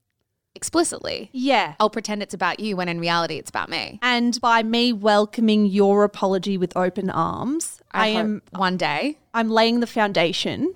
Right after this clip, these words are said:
Speaker 2: for people to do that for me
Speaker 1: Mm-hmm.
Speaker 2: when
Speaker 1: This
Speaker 2: certain things come to light.
Speaker 1: Yeah, this is how I'm responding to you in the way that I hope one day, if this happens to me, people will respond to me.
Speaker 2: Yeah, it's really, really interesting, particularly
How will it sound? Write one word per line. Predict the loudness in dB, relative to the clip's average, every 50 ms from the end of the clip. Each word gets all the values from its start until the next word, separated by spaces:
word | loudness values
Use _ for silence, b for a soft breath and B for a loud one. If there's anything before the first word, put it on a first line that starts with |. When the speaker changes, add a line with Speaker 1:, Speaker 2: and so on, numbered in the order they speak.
| -10 _
Speaker 2:
for | -12 -10
people | -8 -2 -2 -2 -2 -2 -8
to | -8 -8 -4
do | 0 0 2
that | 4 4 2 2 -2
for | -8 -6 -4 -2
me | -2 -2 -2 -2 -4
Speaker 1:
Mm-hmm. | -2 -2 0 0 -2 -4 -6 -10 _ _ _ _
Speaker 2:
when | -4 -2 -2 0 -2 -4 -4 -6 -8 -10 -16 _
Speaker 1:
This | _ -8
Speaker 2:
certain | -2 2 2 2 0 0
things | -4 -4 -4 -6 -10
come | -6 -6 -6 -4 -4
to | -4 -2
light. | -2 -2 -2 -2 0
Speaker 1:
Yeah, | 2 4 4 2
this | 2 -2 -2 -2 -2
is | -4 -4
how | -2 -2 0 2 2 2 0 -2 -2
I'm | 0 2 2 2 0
responding | -2 -2 -2 -2 -2 -2 -4 -4
to | -6 -6
you | -6 -6 -6 -6 -6 -8 -8 -6
in | -4 -2
the | -2 2
way | 2 2 2 2 0 -2 -4 -6 -8 -8 -4
that | -2 0
I | 2 2 2
hope | 0 0 -4 -4 -4 -4
one | -6 -6 -4 -2
day, | -2 -2 0 0 -2 -4 -4 -6
if | -8 -6 -6
this | -8 -4
happens | -4 -4 -4 -4 -8 -10 -8 -6
to | -6 -4
me, | -4 -2 -4 -4 -6
people | -4 -4 -2 -2 0 0
will | 0 0
respond | 0 0 -2 -2 -4 -6 -6 -6
to | -6 -6
me. | -6 -8 -8 -12
Speaker 2:
Yeah, | -8 -4 -2 0 0 0 -2 -2
it's | -2 -2 -2 -4 -10
really, | -10 -10 -10 -8 -2 0 2 2 4 4 4 4 4 2
really | 2 0 0 0 2 0 0 -2
interesting, | -4 -6 -8 -10 -8 -8 -8 -8
particularly | -10 -6 -6 -6 -8 -2 0 -2 -2 0 0 2 4 4 4 2 2 -2 -4